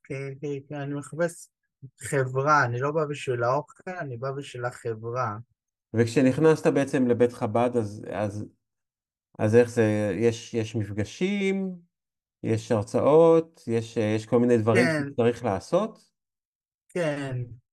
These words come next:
Speaker 1: אבל אני בכל מקרה מדבר איתך, אני רוצה לדבר על גרעין מבשר שלום.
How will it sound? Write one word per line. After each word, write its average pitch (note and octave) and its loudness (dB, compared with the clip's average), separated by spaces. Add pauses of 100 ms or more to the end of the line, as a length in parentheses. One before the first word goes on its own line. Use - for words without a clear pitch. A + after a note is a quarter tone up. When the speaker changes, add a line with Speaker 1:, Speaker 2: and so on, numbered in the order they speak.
(340)
Speaker 1:
אבל C#3+ 0
אני D3 -4
בכל D#3+ -8
מקרה F3+ -6
מדבר C3 -4
איתך, B2+ -10
אני A#2+ -8
רוצה A#2 -8
לדבר C#3 -8
על C3 -10
גרעין C3 -4
מבשר B2 -8
שלום. A2+ -8